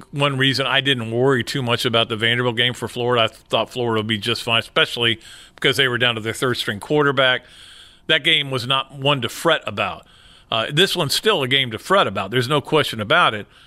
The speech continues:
But they have not been good on offense, and they've been especially bad on the road. But again, this is the weirdest team in college football. I mean, I've seen teams go undefeated at home and lose a bunch of games on the road,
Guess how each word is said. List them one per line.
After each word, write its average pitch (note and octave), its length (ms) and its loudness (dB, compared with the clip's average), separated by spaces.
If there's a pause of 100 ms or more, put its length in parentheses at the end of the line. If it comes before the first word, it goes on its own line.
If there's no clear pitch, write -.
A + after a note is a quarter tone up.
(240)
But B2+ 320 2 (580)
they D3 160 2
have F3+ 80 0
not D#3+ 240 2
been C#3+ 220 0
good C3+ 200 4
on B2 200 2
offense, A#2+ 720 2
and B2+ 140 -2
they've C#3+ 120 4
been D#3 120 2
especially D3 480 -2
bad G#2 260 0
on C3 60 -2
the D3+ 80 2
road. F#3 340 4
But A2+ 120 0
again, B2 360 2 (240)
this D3 180 0
is C#3+ 140 2
the C#3+ 120 2
weirdest D#3 580 4
team C#3+ 260 0
in B2+ 80 -4
college A#2+ 380 -2
football. A#2+ 500 -2 (720)
I C3+ 60 -2
mean, C#3 120 2
I've G#3+ 160 2
seen G3 360 0
teams D#3+ 480 2
go B2+ 540 4 (340)
undefeated E3 600 4
at B2 140 4
home C#3 440 2
and A#2 220 0
lose C3+ 280 4
a A#2+ 60 2
bunch B2+ 280 0
of A#2+ 60 0
games A#2+ 300 0
on A2 60 -6
the G#2 100 -2
road, B2+ 480 2